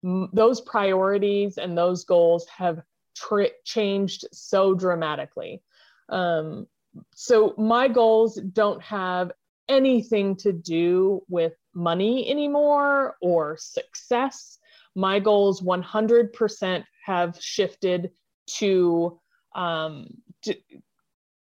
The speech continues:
even more dramatically to experiences, um, and one hundred percent geared towards those that I'm spending that time with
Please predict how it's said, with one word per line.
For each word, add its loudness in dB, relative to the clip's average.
even 4
more 6
dramatically 0
to -4
experiences, 0
um, -2
and 0
one 2
hundred 0
percent -4
geared 0
towards -2
those 2
that -2
I'm 0
spending -6
that -6
time -8
with -2